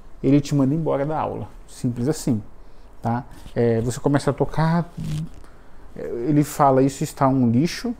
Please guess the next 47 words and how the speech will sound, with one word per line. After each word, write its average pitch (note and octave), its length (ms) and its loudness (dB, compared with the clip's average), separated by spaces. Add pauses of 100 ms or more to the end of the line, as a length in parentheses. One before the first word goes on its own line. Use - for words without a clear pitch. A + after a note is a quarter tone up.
não A#2 180 2
vai A#2+ 140 4
usar A#2 180 4
o B2 60 4
lixo, B2+ 320 -2
vai A#2+ 100 0
usar A#2+ 120 -2
uma A#2 60 -6
palavra A#2+ 280 -2
muito A#2+ 260 -4
pior, D#3 360 0 (340)
"pode D#3+ 220 2
sair D#3+ 200 2
da D#3 120 4
sala C#3 300 0
que - 80 -4
eu C#3 40 0
não C#3+ 80 0
tenho C3+ 200 0
tempo C3 260 -2
pra C3 120 -2
perder". C3 420 2 (480)
E, D#3 420 -4
e A3 40 0
sai, - 280 0
simples F4 440 2
assim. A3 380 4 (520)
É F3 180 2
assim B3+ 400 -2
que - 100 -6
funciona G#3 480 -2
profissionalmente. F3+ 720 -4
Então, F3 240 -2 (340)
n-, D#3 240 -2 (280)
"ah, F3+ 240 2
tão A3+ 260 2
tentando A3 500 2
profissionalizar F3+ 840 0
musicalmente F3+ 580 -2
a G3 40 -4
congregação". F3 520 -2
Quem F#3 160 -4
fala D#3 280 0
isso E3+ 200 -2
não F3+ 60 0
tem F#3 260 0
ideia A#2 920 2